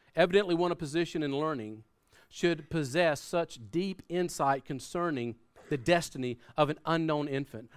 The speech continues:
brought in by a couple of poor parents into the temple court. I mean, of all the other babies there, out of all the other people there,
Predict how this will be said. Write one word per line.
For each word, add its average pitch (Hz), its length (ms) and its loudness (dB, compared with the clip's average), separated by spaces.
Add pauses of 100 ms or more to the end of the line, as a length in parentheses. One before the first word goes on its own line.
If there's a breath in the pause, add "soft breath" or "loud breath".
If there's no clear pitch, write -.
(120)
brought 175 340 6
in 139 440 2 (200)
by 151 240 6
a 135 120 2
couple - 300 -8
of 120 100 -10
poor 175 260 -2
parents 139 760 -12 (600)
into 135 220 -8
the 120 80 -8
temple 120 300 -10
court. - 440 -16 (320 loud breath)
I 190 60 8
mean, 202 140 10
of 175 100 2
all 226 300 12
the 233 120 6
other 226 160 8
babies 208 420 6
there, 196 200 6 (160 loud breath)
out 180 80 8
of 156 60 4
all 226 180 12
the 226 120 8
other 233 160 6
people 220 340 0
there, 202 300 4